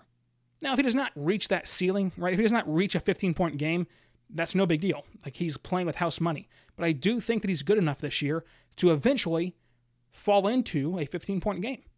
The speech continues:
So I don't think it's that hard to take. Now, the next one from at Black Dolphin five, "The Warriors will make the playoffs." And then he clarifies, and he takes it a step further. He does not need the safety net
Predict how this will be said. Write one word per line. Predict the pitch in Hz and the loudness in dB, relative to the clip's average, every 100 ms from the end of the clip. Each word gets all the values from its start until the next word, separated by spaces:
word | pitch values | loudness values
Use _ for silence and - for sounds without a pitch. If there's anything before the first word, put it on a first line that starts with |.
| _ _ _ _ | _ _ _ _
So | - | -4
I | 180 | -2
don't | |
think | 220 | -2
it's | 233 | -2
that | 196 185 | -4 -2
hard | 185 | -2
to | 165 | -2
take. | 151 - - _ _ _ _ _ _ - | -4 -6 -18 _ _ _ _ _ _ -6
Now, | 156 | 0
the | |
next | 180 262 - | 0 0 0
one | 262 | 0
from | 196 170 | 0 0
at | 156 151 _ - | -2 -4 _ -4
Black | 165 151 - | 0 0 0
Dolphin | 147 147 | -2 -2
five, | 135 143 139 - _ _ _ _ _ | -4 -2 -2 -4 _ _ _ _ _
"The | 160 175 | 0 4
Warriors | 165 165 247 285 302 311 | 4 4 2 2 2 0
will | 196 | 0
make | 170 190 - | 2 2 0
the | 214 | -2
playoffs." | 208 185 131 - - - - _ _ _ | 2 2 0 -8 -14 -14 -20 _ _ _
And | 165 | 0
then | 202 190 | 2 2
he | 185 | -2
clarifies, | - 320 311 - 135 - - _ _ _ | 0 0 0 -4 -10 -10 -16 _ _ _
and | 170 | -2
he | 180 | 0
takes | 185 214 - | 0 -2 -2
it | 277 | -2
a | |
step | - 269 269 | -2 -4 -4
further. | - 311 262 - - _ _ _ _ _ _ | -4 -2 -2 -6 -16 _ _ _ _ _ _
He | - 208 | -6 -2
does | 240 185 | 0 0
not | 190 247 - | 0 -2 -2
need | 208 254 | 0 0
the | 254 | 0
safety | 214 - 285 - 202 | -4 -2 -4 -2 -2
net | 156 - | -2 -4